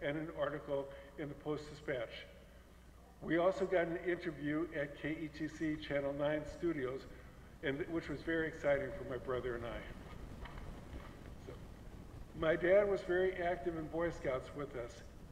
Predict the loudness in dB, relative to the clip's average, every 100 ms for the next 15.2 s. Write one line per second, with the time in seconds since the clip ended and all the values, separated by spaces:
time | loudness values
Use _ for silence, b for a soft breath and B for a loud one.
0 | -14 -14 -14 -12 -6 -4 0 2 2 2
1 | 2 2 2 2 0 0 -2 0 0 2
2 | 2 2 -4 -6 -4 -8 -10 -12 -14 -14
3 | B B B B B -2 0 2 6 6
4 | 4 0 -2 0 -4 0 0 0 -4 -10
5 | -12 -12 -12 -14 -14 -14 -14 -14 2 4
6 | 4 2 2 2 0 0 0 0 2 0
7 | -2 -6 -2 -2 -2 -4 -8 -10 B -4
8 | -2 0 0 0 -2 -2 0 -2 -2 -2
9 | -2 -4 -4 -8 -12 -16 -18 B B B
10 | B B -6 0 2 2 2 2 2 4
11 | 4 4 -4 -8 -6 0 0 0 -8 -14
12 | -8 -2 -2 -2 -8 -4 -4 -4 -12 B
13 | B B -18 -8 -2 0 0 -2 -2 -2
14 | -2 -2 -4 -4 -6 -6 -6 -6 -2 0
15 | 0